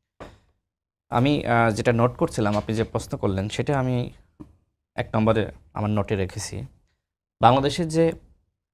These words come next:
রাজনৈতিক সংস্কৃতি, এটার আসলেই পরিবর্তন হয়নি। আমরা প্রত্যাশা করেছিলাম যে গণ অভ্যুত্থানের পরে মানুষ তার নিজেকে আগে সংস্কার করবে, কিন্তু আমরা লক্ষ্য করছি যে আসলে মানুষের মধ্যে এক ধরনের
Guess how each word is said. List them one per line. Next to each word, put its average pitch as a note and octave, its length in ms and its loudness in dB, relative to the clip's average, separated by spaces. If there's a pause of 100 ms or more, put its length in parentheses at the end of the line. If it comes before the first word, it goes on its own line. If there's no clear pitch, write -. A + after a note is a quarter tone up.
(140)
রাজনৈতিক A#2 440 2
সংস্কৃতি, - 500 -4 (140)
এটার D#3+ 200 0
আসলেই D#3+ 320 0
পরিবর্তন A2+ 480 -2
হয়নি। F#2+ 420 -6 (260)
আমরা C3 200 0
প্রত্যাশা C#3+ 460 -2
করেছিলাম E3 480 -4 (840)
যে B2+ 360 2
গণ B2+ 220 4
অভ্যুত্থানের D#3 520 0
পরে D#3 360 4 (680)
মানুষ C#3 340 6 (440)
তার D3 160 6
নিজেকে D3+ 420 2
আগে B2 200 4
সংস্কার A2+ 420 -2 (100)
করবে, - 240 -6 (880)
কিন্তু F3+ 160 6
আমরা F#3 200 10
লক্ষ্য F3 200 2
করছি G3+ 240 -2
যে G3+ 80 4
আসলে F#3+ 400 2 (220)
মানুষের D#3 460 4
মধ্যে D#3+ 420 4 (140)
এক - 200 0
ধরনের D3+ 320 2